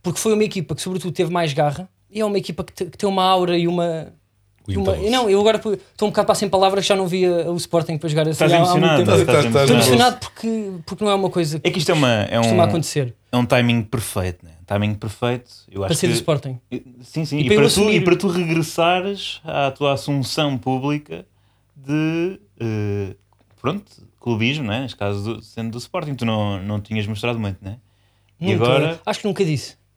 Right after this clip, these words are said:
Speaker 3: Nunca disseste?
Speaker 1: Acho que nunca disse.
Speaker 2: Mas
Speaker 1: Uma
Speaker 2: por,
Speaker 1: vez
Speaker 2: por
Speaker 1: mostrei
Speaker 2: vergonha, ou?
Speaker 1: um cascol num sketch em dois mil e catorze.
Speaker 3: Mas podia ser um adereço.
Speaker 1: <clears throat> Era um adereço.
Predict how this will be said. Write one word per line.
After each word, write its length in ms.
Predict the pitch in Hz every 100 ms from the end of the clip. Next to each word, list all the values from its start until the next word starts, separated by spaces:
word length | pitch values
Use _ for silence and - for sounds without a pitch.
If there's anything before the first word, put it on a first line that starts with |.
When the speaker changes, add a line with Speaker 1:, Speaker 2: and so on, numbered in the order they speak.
| _ _ _
Speaker 3:
Nunca 220 | 139 135
disseste? 400 | 156 165 139 -
Speaker 1:
Acho 140 | 139 -
que 60 |
nunca 160 | 131 131
disse. 120 | 120
Speaker 2:
Mas 100 | 95
Speaker 1:
Uma 100 | 156
Speaker 2:
por, 80 | -
Speaker 1:
vez 120 | 180
Speaker 2:
por 40 | 170
Speaker 1:
mostrei 280 | 101 110 -
Speaker 2:
vergonha, 280 | 160 135 98 87 -
ou? 100 | 165
Speaker 1:
um 40 | 160
cascol 460 | 165 156 - 170
num 100 | 165
sketch 460 | 151 - 160 147 -
em 100 | 151
dois 160 | 143
mil 180 | 147 143
e 180 | 139 127
catorze. 440 | - 123 123 110 - _
Speaker 3:
Mas 120 | 107
podia 200 | 101 107
ser 160 | 101 110
um 80 | 110
adereço. 340 | 107 104 101 - - - 92
Speaker 1:
<clears throat> 340 | 85 _ _
Era 140 | 147 135
um 40 |
adereço. 360 | 123 123 117